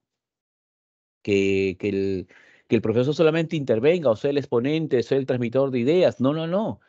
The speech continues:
Aquí la clase se centraliza en ustedes. Ustedes son las personas que son las más interesadas en aprender. ¿Eh?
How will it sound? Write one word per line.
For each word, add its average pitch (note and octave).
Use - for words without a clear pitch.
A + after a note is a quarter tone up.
Aquí A3+
la A#2
clase F#3+
se E3+
centraliza D3
en A2+
ustedes. D#3
Ustedes A3+
son -
las A#3
personas A3
que A#2
son F3
las F#3
más G3
interesadas F3+
en E3
aprender. A#2+
¿Eh? G3+